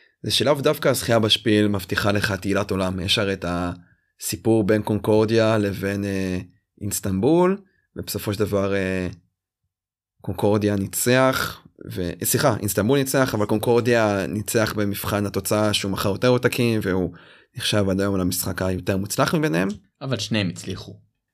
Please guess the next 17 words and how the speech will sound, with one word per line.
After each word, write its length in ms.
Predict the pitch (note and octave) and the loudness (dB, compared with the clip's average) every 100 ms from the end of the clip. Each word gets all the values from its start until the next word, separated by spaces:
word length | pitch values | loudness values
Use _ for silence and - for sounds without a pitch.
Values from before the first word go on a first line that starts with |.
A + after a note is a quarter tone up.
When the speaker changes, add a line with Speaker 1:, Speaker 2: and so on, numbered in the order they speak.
| - | -4
Speaker 1:
כן, 160 | F#4+ D#4 | -2 0
אבל 140 | - G2 | 0 -2
קונקורדיה 420 | G2+ G#2+ A2+ C#3+ | 0 2 2 2
מכר 240 | C3 C#3+ | 0 0
הרבה 200 | D3 C#3 | 0 0
יותר, 260 | D3+ D#3+ A3+ | -2 -2 -4
ועד 960 | F#3+ G#2+ G#2 G#2+ - - _ _ - G2+ | -4 -4 -2 -4 -6 -18 _ _ -4 0
היום 100 | C3 | 0
מדברים 300 | - - G2+ | 0 -2 -2
עליו. 160 | E2+ E2 - _ | -2 -4 -10 _
ואינסטנבול 460 | A2+ A#2+ - E3+ A3 | -6 -2 2 4 6
הוא 120 | A2+ | 4
פשוט 200 | - - - _ | 2 -4 -4 _
משחק 360 | - G3+ G3 - _ - | 0 0 0 -4 _ 0
גייטווי, 400 | G3+ G#3+ G3 F3+ F3+ | 2 2 2 2 0
סבבה. 480 | - - D#3+ F#3+ - _ _ _ _ _ _ _ _ _ _ _ - | -4 2 2 2 0 _ _ _ _ _ _ _ _ _ _ _ -8
Speaker 2:
אמ, 600 | A#2 G#2+ G#2 G#2 G2+ G2+ | -4 -2 0 0 -2 -6